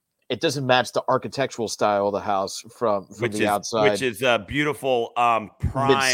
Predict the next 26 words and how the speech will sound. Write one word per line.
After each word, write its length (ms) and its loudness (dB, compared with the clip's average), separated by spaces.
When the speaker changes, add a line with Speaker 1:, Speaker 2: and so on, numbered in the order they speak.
Speaker 1:
Mid-century 680 -2
design, 800 -8
yeah. 380 -8
Speaker 2:
Brady 300 2
Bunch 440 -4
architecture. 480 2
Speaker 1:
Yeah, 400 12
yeah, 260 6
it, 80 6
Speaker 2:
Yeah. 180 6
Speaker 1:
it 80 0
was, 200 0
it 100 -6
was 180 -4
really, 500 -6
Speaker 2:
It 120 -4
Speaker 1:
really 220 4
Speaker 2:
was 80 0
very 140 4
Speaker 1:
nice. 100 2
Speaker 2:
much 180 -2
a 40 -6
Mike 300 -2
Brady 280 -2
designed 380 -8
house. 260 -8